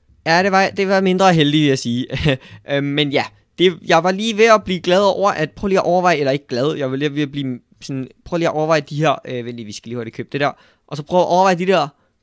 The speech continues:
golden apples. Det ligner sgu da, det ligner en, en, en penge eller et eller andet. Jeg ved ikke, hvad det ligner. Det ligner lidt mærkeligt. Nå, men, øh, vi er tilbage inde i et nyt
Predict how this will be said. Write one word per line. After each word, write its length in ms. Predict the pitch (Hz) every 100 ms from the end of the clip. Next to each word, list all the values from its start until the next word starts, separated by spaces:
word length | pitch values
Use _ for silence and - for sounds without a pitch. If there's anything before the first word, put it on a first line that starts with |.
| _
golden 340 | 165 180 180 -
apples. 360 | 160 175 190 -
Det 160 | -
ligner 240 | 165 190 196
sgu 200 | - 165
da, 100 | 156
det 400 | 131 - 151 147
ligner 220 | 185 180
en, 160 | 147 117 104 _
en, 220 | 151 135 110 -
en 260 | 139 113 _ _ - 107 - - - -
penge 340 | - 123 175
eller 140 | 196 135
et 40 |
eller 140 | 143 139
andet. 200 | 151 151
Jeg 100 | 147
ved 140 | 165
ikke, 100 | 156
hvad 100 | 147
det 100 | 143
ligner. 200 | 135 143
Det 80 | 139
ligner 220 | 165 165
lidt 120 | 143
mærkeligt. 360 | 123 107 139 - _ _ -
Nå, 120 | 123 104 107
men, 140 | - 139
øh, 160 | 143
vi 80 | 147
er 40 | 190
tilbage 440 | 175 175 196 - 110
inde 240 | 151 170
i 260 | 156 151 - _ _
et 100 | 139
nyt 180 | 165